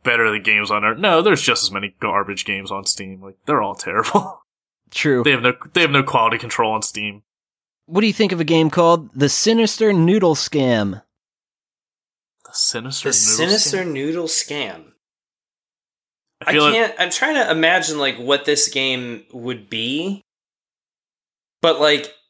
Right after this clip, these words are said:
Speaker 3: I can't think of anything that would be not, like, a movie or, like, a v-, like, a visual novel.
Speaker 1: I can't
Speaker 3: 'Cause,
Speaker 1: think
Speaker 3: like
Speaker 1: of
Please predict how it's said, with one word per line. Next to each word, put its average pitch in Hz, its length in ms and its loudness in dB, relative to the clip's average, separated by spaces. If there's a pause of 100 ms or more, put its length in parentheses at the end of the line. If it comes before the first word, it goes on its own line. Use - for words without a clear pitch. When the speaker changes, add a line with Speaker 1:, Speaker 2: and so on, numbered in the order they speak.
(180)
Speaker 3:
I 165 100 0
can't 202 380 0
think 202 180 2
of 170 160 -2
anything 147 460 2
that 123 160 0
would 127 160 -2
be 117 580 0 (200)
not, 117 800 2
like, 113 200 2
a 113 80 4
movie 107 560 0
or, 101 220 2
like, 101 160 2
a 101 80 2
v-, 101 260 -12 (120)
like, 113 120 2
a 104 60 0
visual 117 480 0
novel. 101 540 2 (920)
Speaker 1:
I 131 100 4
can't 175 200 0
Speaker 3:
'Cause, 185 100 0
Speaker 1:
think 175 180 4
Speaker 3:
like - 0 -
Speaker 1:
of 143 220 -2